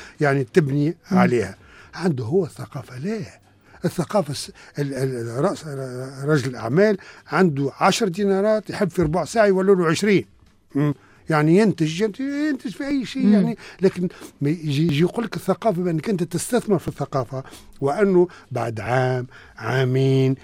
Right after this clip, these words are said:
Speaker 1: باش يولي لك يعني إنتاج للقراء ومس-، موجودين، ولك يعني ناس تحب السينما، ناس تحب
Speaker 2: مم.
Speaker 1: تمشي الفنون التشكيلية. هذه الرؤية الاستشرافية اللي هي غير موجودة. يحب يربح توا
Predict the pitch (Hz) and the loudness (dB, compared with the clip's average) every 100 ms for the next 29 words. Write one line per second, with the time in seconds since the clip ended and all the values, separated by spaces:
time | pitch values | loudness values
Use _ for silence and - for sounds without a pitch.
0 | - - 110 147 120 147 254 196 - - | -12 -10 -8 -6 -4 0 0 0 -8 -20
1 | _ 139 113 123 120 113 180 151 120 143 | _ -8 -6 -6 -8 -4 -2 -2 -2 -4
2 | 151 - 139 135 151 151 135 143 135 - | -6 -8 -8 -6 -6 -6 -4 -4 -4 -2
3 | 151 - - 147 139 143 135 156 147 139 | -4 -6 -2 2 2 0 0 0 0 -2
4 | 143 147 143 143 147 - - 143 - 151 | -4 -4 -2 0 0 0 -4 -6 -6 -6
5 | 147 147 143 147 202 208 170 131 139 147 | -4 -4 -6 0 4 4 2 -4 -6 -6
6 | 143 131 - 190 - - - 208 262 185 | -6 -8 -8 -8 -8 -12 -6 0 4 4
7 | 180 269 220 202 214 214 - 214 269 269 | 4 2 -2 -2 -4 -10 -8 -6 -2 -2
8 | 214 214 294 220 170 160 147 135 117 104 | 0 2 2 2 2 4 4 2 -2 -4
9 | 107 104 104 - - - - - 214 123 | -8 -8 -10 -14 -20 -10 -6 -2 -2 -2
10 | - - - 208 226 214 - - _ _ | -10 -8 4 4 6 2 -2 -10 _ _
11 | _ - 214 240 240 | _ 4 6 6 0